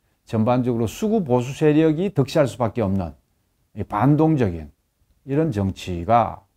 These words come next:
계속 이어지고 있습니다. 자, 자본주의 나라에서 근로 대중이,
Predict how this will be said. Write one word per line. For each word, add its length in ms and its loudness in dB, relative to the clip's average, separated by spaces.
계속 400 -10
이어지고 420 -2
있습니다. 520 -12
자, 100 -4
자본주의 480 4
나라에서 500 6
근로 260 4
대중이, 540 2